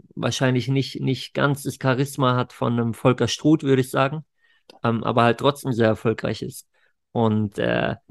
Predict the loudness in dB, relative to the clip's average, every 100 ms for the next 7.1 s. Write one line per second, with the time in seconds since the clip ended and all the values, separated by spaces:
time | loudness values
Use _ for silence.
0 | -20 _ _ -6 4 6 6 6 6 6
1 | 4 2 0 0 -4 -2 2 2 0 0
2 | 2 2 0 0 2 4 2 2 2 2
3 | 0 -2 0 2 4 4 2 2 0 0
4 | 2 2 2 2 0 0 0 2 0 0
5 | 0 0 0 -4 0 0 0 -2 -4 -4
6 | -4 -6 -10 -12 -20 _ _ _ _ -14
7 | -12